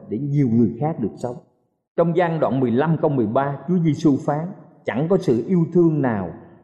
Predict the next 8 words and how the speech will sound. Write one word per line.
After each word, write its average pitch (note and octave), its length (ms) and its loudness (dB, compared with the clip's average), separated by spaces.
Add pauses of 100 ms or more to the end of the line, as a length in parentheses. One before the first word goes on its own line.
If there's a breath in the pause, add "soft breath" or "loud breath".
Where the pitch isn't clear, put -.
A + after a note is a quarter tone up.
lớn A#3 320 2
hơn A3 340 2 (440)
là B2 160 0
vì B2 280 2
bạn A2+ 300 0
hữu A#2 240 2
mà C#3+ 140 2 (120)
phó C#3+ 260 2